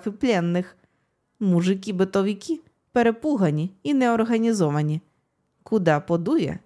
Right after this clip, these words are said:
туди вони й побіжуть. А вори, ти в курсі, їм просто похер, аби свої тушки вберегти. Так що здадуть вони полюбе ваш тил". "Шантаж?"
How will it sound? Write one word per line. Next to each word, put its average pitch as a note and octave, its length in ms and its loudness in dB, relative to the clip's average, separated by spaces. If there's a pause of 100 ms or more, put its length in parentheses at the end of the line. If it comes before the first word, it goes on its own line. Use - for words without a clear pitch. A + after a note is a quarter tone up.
(320)
туди C4+ 280 2
вони D#3+ 280 0
й F3 60 -2
побіжуть. F#3 640 -2 (400)
А D#3+ 200 2
вори, F3+ 580 0 (440)
ти F3+ 260 0
в - 120 -14
курсі, D4 560 -2 (240)
їм F#3 240 -2 (100)
просто F#3+ 420 -2 (160)
похер, C#3+ 540 0 (560)
аби A3 240 2
свої A3+ 340 -2
тушки G#3+ 440 -4
вберегти. D#3+ 600 -2 (720)
Так F#3+ 180 0
що F3 360 0
здадуть F#3+ 540 -2
вони D3+ 380 0 (200)
полюбе G#3 520 2
ваш D3 280 -4
тил". D3 340 -2 (880)
"Шантаж?" - 1040 0